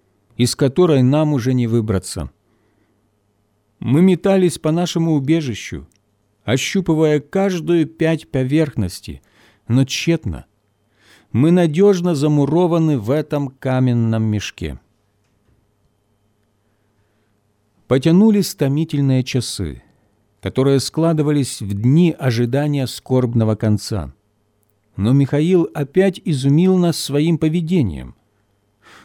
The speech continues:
Он отошёл в дальний угол пещеры, встал на колени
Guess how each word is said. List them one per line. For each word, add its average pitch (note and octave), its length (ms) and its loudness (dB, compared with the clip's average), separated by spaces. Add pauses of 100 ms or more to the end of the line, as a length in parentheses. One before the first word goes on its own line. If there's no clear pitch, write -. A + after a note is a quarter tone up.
(120)
Он D#3 180 2
отошёл F#3 480 2
в C3 100 -4
дальний F3 540 2
угол D3+ 280 2
пещеры, C#3+ 680 -2 (640)
встал E3+ 360 0
на D#3 140 2
колени C#3+ 680 -2